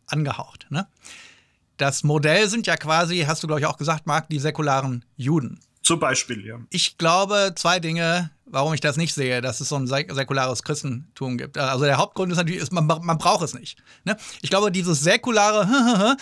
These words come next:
Speaker 1: <laughs> das ist für Leute, die noch zu viel mit den, äh, wirklich Religiösen oder Leuten, die sich zum, die so tun, als wären sie religiös, zu tun haben. Und dann sagen wir beim, äh, was haben die Juden für Feste? Ne, die haben doch alle Nase lang so Feste, ne?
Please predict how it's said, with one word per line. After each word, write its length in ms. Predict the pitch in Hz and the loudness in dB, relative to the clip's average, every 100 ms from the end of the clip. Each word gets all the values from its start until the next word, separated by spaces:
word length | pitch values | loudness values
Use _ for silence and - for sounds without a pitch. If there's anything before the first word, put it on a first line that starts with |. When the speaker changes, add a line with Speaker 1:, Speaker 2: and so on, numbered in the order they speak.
| - | -6
Speaker 1:
<laughs> 180 | - - | -16 -2
das 180 | 170 202 | -2 0
ist 180 | 202 - | -2 0
für 100 | 196 | 0
Leute, 540 | 170 196 247 190 247 - - - - - | 2 2 2 2 2 -2 -20 -20 -20 -12
die 460 | 156 202 208 208 - | -2 0 2 0 2
noch 180 | 190 - | 0 -2
zu 260 | - 262 | -4 -2
viel 360 | - 233 202 202 | 0 2 4 4
mit 260 | 190 202 | 2 2
den, 240 | 196 196 202 | 2 2 0
äh, 60 | - 180 | -4 -6
wirklich 440 | 180 208 247 233 175 | 0 0 2 0 0
Religiösen 600 | 180 156 160 175 151 147 | 0 2 2 2 2 0
oder 200 | 156 156 | 2 2
Leuten, 280 | 156 190 | 2 2
die 80 | 156 | 0
sich 140 | 156 - | 0 0
zum, 220 | 170 165 | -2 -2
die 60 | 151 | 0
so 120 | 160 | 0
tun, 260 | 151 240 254 | 2 2 4
als 140 | 160 | 2
wären 180 | 151 156 | 0 0
sie 100 | 147 | 0
religiös, 540 | 170 147 165 160 170 - | -2 -2 0 0 -2 -2
zu 140 | 170 | -4
tun 300 | 156 240 208 | 0 2 2
haben. 340 | 156 156 220 254 - - | 2 2 0 -6 -10 -10
Und 120 | - 190 | -2 0
dann 160 | 196 | 2
sagen 220 | 175 196 208 | 4 2 4
wir 120 | 202 | 2
beim, 400 | 175 185 190 190 | 4 4 2 -2
äh, 240 | 170 165 160 | 2 4 4
was 180 | 160 185 | 2 0
haben 120 | 190 | 0
die 240 | 190 180 | 0 0
Juden 260 | 170 208 208 | 0 2 0
für 160 | - 165 | 0 2
Feste? 500 | 196 - 226 226 - | 2 2 0 0 0
Ne, 160 | - 208 | 2 4
die 80 | 180 | 4
haben 100 | 202 | 2
doch 100 | 175 | 2
alle 140 | 190 | 2
Nase 240 | 180 196 185 | 2 2 2
lang 200 | 170 175 | 0 0
so 80 | 147 | 0
Feste, 320 | 180 185 143 | 0 0 -2
ne? 200 | 160 | -2